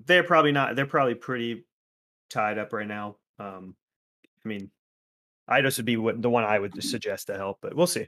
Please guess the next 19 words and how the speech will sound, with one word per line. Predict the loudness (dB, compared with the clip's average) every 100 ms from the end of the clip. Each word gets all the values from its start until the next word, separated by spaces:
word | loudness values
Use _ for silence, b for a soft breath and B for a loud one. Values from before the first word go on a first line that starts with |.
| -2
We'll | 0
see | 4
what | 6
this | 6 4
game, | 4 6
what's | 6 4
in | 2
the | 0
future | -4 -6
for | -8
this | -10 -6
game. | -6 -6 -6
It's | -6 -4
probably | 2 4 4 2 0 2 0 -2 -6 b b _ _
far | 4 6 8 8
off, | 6 2 -4 -16 -10
but | -8 -8 -12 -14 -20 _
who | -12
knows? | -10 -12 -20